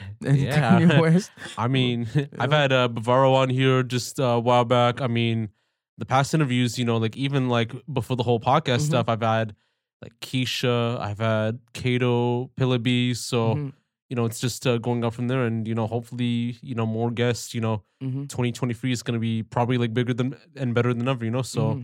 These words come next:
Speaker 2: you know, definitely stay tuned. Um,
Speaker 1: Yes,
Speaker 2: but
Speaker 1: sir.
Speaker 2: also, um, w-,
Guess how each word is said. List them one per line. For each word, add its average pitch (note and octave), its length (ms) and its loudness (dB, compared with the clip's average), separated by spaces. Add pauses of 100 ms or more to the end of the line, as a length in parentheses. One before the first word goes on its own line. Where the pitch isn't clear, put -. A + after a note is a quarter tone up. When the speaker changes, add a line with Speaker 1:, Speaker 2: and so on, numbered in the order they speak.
(400)
Speaker 2:
you G#2 60 -10
know, G#2 140 -6
definitely A2 320 -4
stay A#2 220 -4
tuned. B2 500 -4
Um, G#2 240 -2
Speaker 1:
Yes, G#2 220 -4
Speaker 2:
but D3 260 2
Speaker 1:
sir. G#2+ 100 -10 (360)
Speaker 2:
also, A#2+ 540 0
um, A2 380 -4 (240)
w-, C#3 200 -12